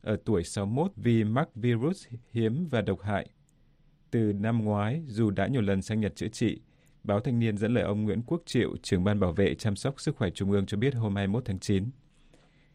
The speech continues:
Tin cho hay, trước đó ít ngày, ông vẫn tham gia một số các hoạt động theo nhiệm vụ được giao, nhưng ngày hai mươi tháng chín đã phải nhập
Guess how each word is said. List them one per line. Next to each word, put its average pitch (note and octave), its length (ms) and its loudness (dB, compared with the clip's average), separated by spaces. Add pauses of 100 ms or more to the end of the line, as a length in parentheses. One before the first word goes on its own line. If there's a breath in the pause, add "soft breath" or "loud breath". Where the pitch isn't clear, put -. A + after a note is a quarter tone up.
(200 soft breath)
Tin D3+ 140 2
cho C#3 140 -2
hay, C3+ 200 0
trước D#3 160 -4
đó C3+ 120 0
ít D3 160 -2
ngày, G#2+ 380 2
ông A#2 220 2
vẫn A#2 180 0
tham A#2+ 200 -2
gia G#2+ 240 0
một G2 160 0
số F#2+ 240 -4
các C#3+ 100 -2
hoạt A2 200 -4
động F2+ 260 0
theo G#2+ 140 -2
nhiệm G2 180 -2
vụ F#2 100 -2
được F#2 180 -6
giao, G#2 320 0 (480 soft breath)
nhưng B2+ 180 0
ngày G#2+ 200 2
hai A2 140 -2
mươi A#2 100 0
tháng A2 120 -2
chín G#2+ 240 0
đã B2 100 -4
phải G2+ 140 0
nhập F#2 140 -4